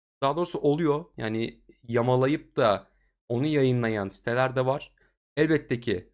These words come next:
oradan indirebilirsiniz. Hani bunu yapmak, hani durdurmak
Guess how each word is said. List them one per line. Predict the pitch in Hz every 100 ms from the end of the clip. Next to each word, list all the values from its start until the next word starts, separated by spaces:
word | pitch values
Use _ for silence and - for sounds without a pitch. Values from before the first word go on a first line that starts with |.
| _
oradan | - 113 113
indirebilirsiniz. | 117 113 110 107 - 101 90
Hani | 101 98 104 -
bunu | 117 110 110 - - - _ _ _ 113
yapmak, | 101 104 -
hani | 101 98 98 _ -
durdurmak | 117 113 113 107 -